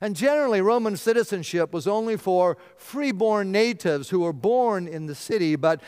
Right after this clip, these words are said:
as the empire began to grow and expand, that citizenship was opened up to others. Sometimes you can even buy your citizenship. Now, we have no idea how a Jewish family in Tarsus gained this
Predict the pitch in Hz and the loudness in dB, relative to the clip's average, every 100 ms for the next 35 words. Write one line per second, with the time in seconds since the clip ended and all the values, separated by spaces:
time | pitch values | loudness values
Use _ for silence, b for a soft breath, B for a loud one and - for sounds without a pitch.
0 | B 196 196 202 208 254 233 175 208 196 | B 2 4 2 4 2 2 2 4 4
1 | 180 180 190 180 151 202 220 202 180 - | 2 0 0 -2 0 2 4 2 -2 -10
2 | - 220 202 180 175 - 254 233 185 180 | -2 2 2 2 0 0 -4 -2 -2 -4
3 | 151 - 180 160 165 160 - B B 220 | -8 0 2 2 -2 -4 -4 B B 0
4 | 190 185 170 175 131 180 175 185 147 - | 2 0 2 0 0 0 2 2 -2 -2
5 | 208 170 190 160 165 165 170 165 143 165 | -6 -4 -6 -6 -8 -6 -4 -6 -4 -4
6 | 196 202 113 104 101 _ _ _ 143 120 | -2 -4 -8 -14 -20 _ _ _ -12 -10
7 | - 123 113 - 101 - - _ _ _ | -8 -10 -10 -16 -20 -20 -20 _ _ _
8 | _ _ _ _ _ _ _ _ 180 196 | _ _ _ _ _ _ _ _ 0 4
9 | 190 180 190 233 240 220 170 214 208 175 | 4 4 2 4 4 2 2 4 4 4
10 | 170 160 151 120 254 285 190 - 160 147 | 4 4 2 -2 -2 0 0 -2 -2 -2
11 | 147 156 190 226 202 175 180 170 165 - | -2 -2 -4 -4 -6 -6 -6 -6 -6 -4
12 | 254 254 - 160 - 220 247 226 170 170 | -2 0 -2 -8 -2 -2 0 -4 -2 -4
13 | - | -4